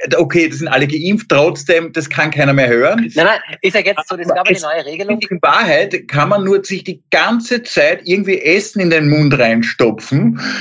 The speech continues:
Speaker 1: damit man nicht zum Reden kommt. Das ist, glaub ich, die... Das ist, äh, das ist die einzige Methode, ähm,
Speaker 2: So habe ich den Podcast heute begonnen.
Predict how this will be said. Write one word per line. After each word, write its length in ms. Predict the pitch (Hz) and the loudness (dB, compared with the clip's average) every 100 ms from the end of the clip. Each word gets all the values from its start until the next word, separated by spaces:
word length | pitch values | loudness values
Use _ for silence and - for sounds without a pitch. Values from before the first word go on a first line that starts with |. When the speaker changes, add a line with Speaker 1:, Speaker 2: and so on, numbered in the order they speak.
| - - | -10 -2
Speaker 1:
damit 340 | 156 170 190 | 0 2 0
man 280 | 196 175 165 | 0 0 2
nicht 260 | 180 202 - | 0 -2 -2
zum 320 | 190 160 151 | -2 0 2
Reden 360 | 143 190 180 135 | 2 2 2 0
kommt. 360 | 98 98 - - | 0 -2 -4 -2
Das 140 | 139 | 2
ist, 100 | 160 | 2
glaub 180 | 135 156 | 2 2
ich, 120 | 170 | 0
die... 360 | 170 160 151 123 117 113 _ _ - | 0 0 2 -2 -4 -12 _ _ -2
Das 140 | 160 | -2
ist, 120 | 170 | 0
äh, 60 | 170 - - - _ - - 143 - - | -2 -2 -4 -10 _ -20 -16 -14 -12 -2
das 160 | 160 | 0
ist 80 | 160 | 0
die 100 | 180 | 0
einzige 380 | 151 180 - 185 | 0 0 -2 0
Methode, 840 | 180 143 160 180 185 175 135 - | 0 2 2 4 4 2 2 0
ähm, 800 | - 139 135 139 135 131 - - _ _ _ _ _ _ _ _ | 2 2 2 0 -2 -4 -8 -10 _ _ _ _ _ _ _ _
Speaker 2:
So 160 | - 135 | -2 0
habe 140 | 147 | 0
ich 80 | - | 0
den 200 | 156 139 | -2 0
Podcast 480 | - 220 - 202 - | 0 0 0 -2 0
heute 180 | 135 131 | -6 -6
begonnen. 460 | 113 107 113 110 | -10 -12 -14 -16